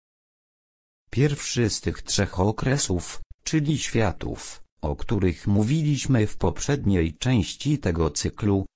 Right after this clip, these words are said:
znajdujący się pod zarządem aniołów, zakończył się niepowodzeniem.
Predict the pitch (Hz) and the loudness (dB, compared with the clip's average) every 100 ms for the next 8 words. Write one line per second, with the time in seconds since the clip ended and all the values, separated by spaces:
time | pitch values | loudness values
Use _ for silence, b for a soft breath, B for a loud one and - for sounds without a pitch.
0 | _ - 82 92 85 87 104 147 156 - | _ -2 2 2 2 2 4 4 2 0
1 | 135 - 113 - 98 82 76 76 71 113 | -2 0 -2 2 0 2 0 0 2 2
2 | 131 101 78 76 78 90 131 123 104 98 | 4 4 4 4 4 4 4 4 2 0
3 | - - 95 - 120 127 117 101 95 - | -4 -2 -2 2 2 2 2 0 0 0
4 | 82 82 82 - 87 107 98 120 87 71 | 2 4 2 2 0 0 2 2 2 0
5 | 69 | -2